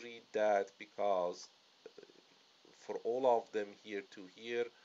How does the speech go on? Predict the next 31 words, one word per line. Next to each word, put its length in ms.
the 200
right 380
sensor 540
is 320
small 440
number, 480
right? 240
The 80
only 240
case 300
it 100
shows 340
the 100
big 280
number 360
whenever 300
you 100
are 140
here, 200
which 100
see 380
these 280
big 140
distance. 440
For 240
the 80
rest, 340
it 140
is 160
the 80
small 360